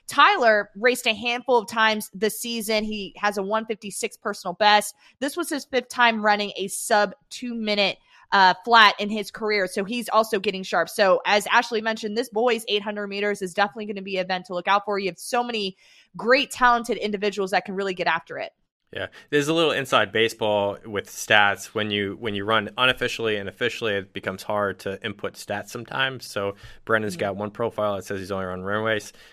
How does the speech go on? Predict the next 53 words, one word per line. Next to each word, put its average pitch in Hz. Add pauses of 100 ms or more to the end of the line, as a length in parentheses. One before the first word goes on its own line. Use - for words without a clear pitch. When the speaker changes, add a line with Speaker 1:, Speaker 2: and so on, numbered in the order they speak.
(120)
Speaker 2:
and 104
then 98
he's 95
got 95
another 104
one 101
where 95
he's 92
run 90
five. 87
So 104
he's 131
actually 143
run, 107
like, 104
six 107
Speaker 1:
<laughs> 101
Speaker 2:
races 101
this, 98
this 101
season. 98
He's 95
run 101
fifty 123
point 123
Speaker 1:
Oh, -
Speaker 2:
in 104
the -
Speaker 1:
then 202
he's 208
Speaker 2:
four 262
hundred. 262
Speaker 1:
sharp -
too. 165 (180)
Speaker 2:
Right. 123
<laughs> 285
Speaker 1:
<laughs> -
Speaker 2:
Fifty 196
point 160
in 135
the 135
four 135
hundred, 131
four 143
fourteen 127
in 113
the 110
mile, 107
fifteen 120
sixteen -
for 98
five 101
K. 101